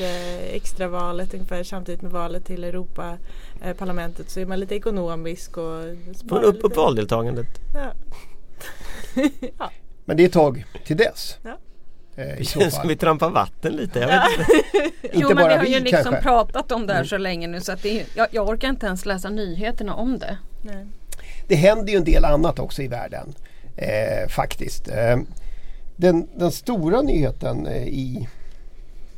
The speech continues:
Speaker 3: får man säga, i världsrapporteringen är ju den saudiska journalisten, eh,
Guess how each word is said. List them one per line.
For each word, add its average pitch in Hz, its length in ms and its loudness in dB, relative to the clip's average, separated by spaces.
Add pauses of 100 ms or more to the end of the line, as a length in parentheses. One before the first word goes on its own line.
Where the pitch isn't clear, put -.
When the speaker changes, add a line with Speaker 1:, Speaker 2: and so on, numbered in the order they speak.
(380)
Speaker 3:
får 160 120 -2
man 135 160 4
säga, 127 200 4
i 135 100 4
världsrapporteringen - 1800 -2 (340)
är 156 140 2
ju 139 160 4
den 135 120 0
saudiska 135 440 0
journalisten, 127 760 -4
eh, 71 320 -2